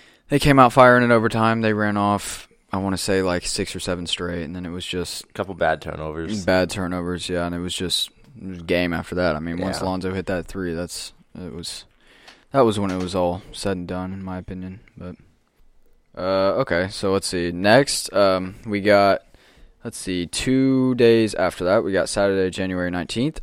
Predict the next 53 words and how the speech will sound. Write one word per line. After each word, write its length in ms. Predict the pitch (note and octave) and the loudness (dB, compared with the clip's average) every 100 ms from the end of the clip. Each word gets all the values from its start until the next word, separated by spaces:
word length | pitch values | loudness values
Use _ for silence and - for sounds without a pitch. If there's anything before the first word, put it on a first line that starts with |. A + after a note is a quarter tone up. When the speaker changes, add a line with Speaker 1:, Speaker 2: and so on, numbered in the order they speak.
| - | 2
Speaker 1:
at 300 | G2 G2+ - | 6 6 4
Philadelphia 600 | - G#2+ F2+ F#2+ - B2 | -2 0 2 2 2 -2
seventy-sixers. 840 | - G2 F2+ - G#2 C3+ C#3 - - | 0 -2 -4 -4 -4 -2 -2 -2 2
Speaker 2:
Ooh, 280 | G2 F#2 E2+ - | 4 4 0 -4
that 20 | - | 2
Speaker 1:
Now, 200 | F2+ F2+ | 6 8
Speaker 2:
was 80 | |
Speaker 1:
this, 300 | B2 A#2 - | 8 6 4
Speaker 2:
a 40 | F#2 | 0
great 400 | F#2+ G#2+ G#2+ F2 | 4 6 4 2
game. 220 | F2+ A2 | 4 6
Speaker 1:
this 220 | A#2+ - | 8 8
was 140 | D#3 A#2 | 8 6
an 80 | G2 | 6
Speaker 2:
<laughs> 0 | |
Speaker 1:
awesome 380 | G#2+ A2+ A2+ | 6 4 0
game 220 | G2 F#2 F#2 | -2 -2 -2
as 120 | F2 | -6
a 40 | F2+ | -6
Thunder 220 | F#2 F2+ | -4 -2
fan. 240 | G2 F#2 | 0 0
It 60 | F#2 | 0
was 160 | F#2 | -2
a 120 | F2+ - | -6 -8
huge 520 | - F#3+ E3 G2+ - | -4 4 4 4 2
bounce 320 | F2+ F2+ - | 0 0 -2
back. 280 | F2+ F2 - | -2 -2 -4
I 40 | |
mean, 260 | F#2 F2+ F2 _ _ | -6 -6 -8 _ _
Speaker 2:
And 100 | - | 0
Speaker 1:
like 60 | G2+ | 2
Speaker 2:
it 40 | |
was 80 | A2+ | 2
Speaker 1:
we 60 | G2 | 2
Speaker 2:
an 60 | |
Speaker 1:
said, 120 | - G#2 | 4 6
Speaker 2:
early 200 | A2 G2 | 6 4
game. 200 | G#2 F2+ | 0 0
It 40 | |
was 140 | F2 F2 - | -4 -6 -6
eleven 440 | F2+ F#2+ F#2+ G2 | -2 0 0 -2
thirty 340 | - F#2+ F2+ F2 | 0 0 0 6
Speaker 1:
Yeah, 200 | G2+ E2+ | 8 8
Speaker 2:
A 120 | F2 | 8
M 40 | |
Speaker 1:
eleven 260 | G2+ A2 G#2+ | 6 6 2
ga-, 100 | F#2+ | 2
Speaker 2:
Central 300 | G2 F#2 D#2+ | 0 -2 -6
Time. 340 | - B1+ F#2 A#2+ | -4 -4 -2 4
Speaker 1:
I 160 | C#3 | 4
enjoy, 300 | G3+ C#3 C3 | 6 6 6
I, 160 | A#2 - - | 6 4 0
I, 40 | _ | _